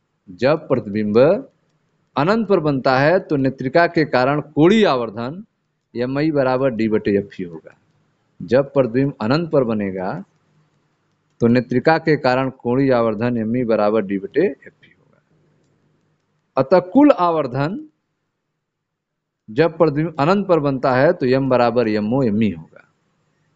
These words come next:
कुल आवर्धन एम बराबर एमओ एमई होगा, या एम बराबर एमओ का मान एल बटे एफओ और एमई का मान डी बटे एफई। तो एम बराबर एल बटे एफओ into डी बटे एफई होगा।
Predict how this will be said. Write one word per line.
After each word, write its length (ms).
कुल 160
आवर्धन 640
एम 200
बराबर 360
एमओ 280
एमई 580
होगा, 300
या 180
एम 180
बराबर 460
एमओ 280
का 160
मान 220
एल 140
बटे 300
एफओ 280
और 120
एमई 260
का 180
मान 240
डी 140
बटे 240
एफई। 580
तो 80
एम 220
बराबर 500
एल 160
बटे 320
एफओ 300
into 260
डी 140
बटे 280
एफई 440
होगा। 340